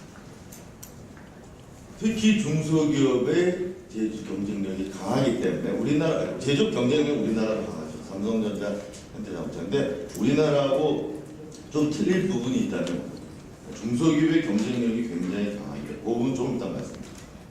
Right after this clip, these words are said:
그러면 이런 강한 제조업의 원천은 무엇이냐? 여러 가지를 볼 수 있겠지만 저는 교육과 노동시장에서,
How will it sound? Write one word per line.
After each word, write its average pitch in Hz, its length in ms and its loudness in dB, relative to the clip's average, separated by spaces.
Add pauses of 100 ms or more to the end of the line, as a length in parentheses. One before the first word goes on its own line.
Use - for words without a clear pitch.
(960)
그러면 170 760 2 (380)
이런 180 260 4
강한 160 340 2
제조업의 139 500 2
원천은 147 440 0
무엇이냐? - 400 -2
여러 113 180 2
가지를 143 340 4
볼 110 160 -2
수 110 140 -6
있겠지만 113 680 -2
저는 104 380 -2
교육과 101 320 2
노동시장에서, 95 1300 -4